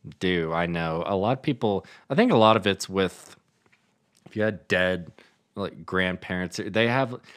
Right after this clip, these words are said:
stories like, and it's never good ghosts. They're always, I,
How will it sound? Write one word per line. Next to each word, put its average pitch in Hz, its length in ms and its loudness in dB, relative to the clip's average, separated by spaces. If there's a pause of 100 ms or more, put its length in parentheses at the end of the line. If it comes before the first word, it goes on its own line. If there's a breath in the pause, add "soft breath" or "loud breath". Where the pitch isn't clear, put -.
(140)
stories 104 420 -4
like, 92 180 -8
and 143 220 0
it's 165 320 0
never 190 380 2
good 107 420 0
ghosts. 87 320 -4
They're 107 120 -2
always, 120 440 -4 (1500)
I, - 80 -18